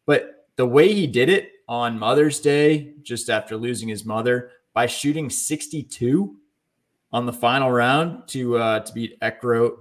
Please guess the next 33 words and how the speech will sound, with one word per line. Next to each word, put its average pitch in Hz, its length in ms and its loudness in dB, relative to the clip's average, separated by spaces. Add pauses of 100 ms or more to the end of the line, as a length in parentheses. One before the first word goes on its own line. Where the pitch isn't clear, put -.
and 101 280 -8
Siwoo 113 560 -4
Kim 120 520 -4 (220)
by 104 160 -4
a 104 60 -6
single 113 360 -6
shot, 110 440 -4
like, 110 260 -8 (1200)
that 165 160 4
was 190 160 4
a 143 60 2
dramatic, 110 800 -4 (520)
dramatic 101 640 -6
way 98 240 -2
to 98 140 -10
win, 107 560 -6 (220)
uh, 101 300 -2 (140)
to 117 180 -2
really 123 720 2 (500)
announce 113 580 -4
his 104 240 -10
return, 120 640 -4
that 98 120 -8
he's 98 220 -16
back, 104 600 -2
back. 110 400 0 (1000)
It 143 80 2
was 156 140 4
just 180 180 -2
a 135 60 -2
pretty 139 260 -2
special 110 500 -6
moment. 101 340 -12